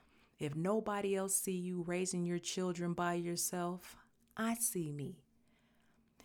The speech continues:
If your bosses on your job don't see you coming in early, staying in late, helping others, you see you.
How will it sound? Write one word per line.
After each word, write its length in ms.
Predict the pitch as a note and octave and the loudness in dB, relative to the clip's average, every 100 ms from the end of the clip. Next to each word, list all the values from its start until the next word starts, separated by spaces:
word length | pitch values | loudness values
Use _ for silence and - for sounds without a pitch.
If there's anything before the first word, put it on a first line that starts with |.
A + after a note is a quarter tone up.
| - | -4
If 240 | F3 E3 | -2 0
your 140 | G3+ A3+ | 2 2
bosses 500 | G#3 G#3 G3+ G3+ G3 | 2 0 0 -2 0
on 160 | F#3+ | 2
your 160 | F#3 F#3 | 2 2
job 600 | F3 F#3 F#3 F#3 F#3 F#3 - - - | 2 2 4 2 0 -4 -18 -20 -6
don't 240 | F3 F3 F#3 | -2 0 0
see 160 | - | 0
you 180 | F3+ F#3 | 0 -2
coming 400 | - - F#3 F3+ | -4 -2 2 2
in 160 | F3 F3 | 2 0
early, 480 | F3+ F3 F3 F3 F3 | 0 2 2 0 -2
staying 580 | - - - F#3 F#3 F3+ | 4 4 4 0 0 2
in 140 | E3+ | 0
late, 300 | E3+ F3 F3 | 0 0 0
helping 400 | F3 F#3+ F3+ F3+ | -2 -4 -2 0
others, 480 | F3+ F3+ F#3 F#3 - - _ _ | 0 0 -2 -4 -6 -10 _ _
you 400 | - D#3+ F#3+ B3 | -14 -4 0 2
see 220 | B3 - F#3 | 2 2 2
you. 440 | E3 D3+ D#3+ F#3 | -2 -2 -2 -2